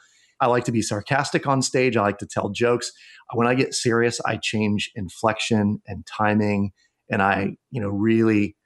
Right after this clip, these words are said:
make sure that points are noted, that they're different, and this is important.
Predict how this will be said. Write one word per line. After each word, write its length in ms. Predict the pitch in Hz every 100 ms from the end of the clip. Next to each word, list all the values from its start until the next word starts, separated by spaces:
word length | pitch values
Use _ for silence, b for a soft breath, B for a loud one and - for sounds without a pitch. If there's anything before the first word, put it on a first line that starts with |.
| _ 113
make 240 | 110 104
sure 260 | - 113 104
that 220 | 101 -
points 520 | 113 107 104 - - 123
are 180 | 95
noted, 440 | 95 101 104 110 107
that 180 | 98 -
they're 140 | 92
different, 460 | 90 107 - 110 104
and 100 | 98
this 140 | -
is 100 | 107
important. 500 | 90 - 110 123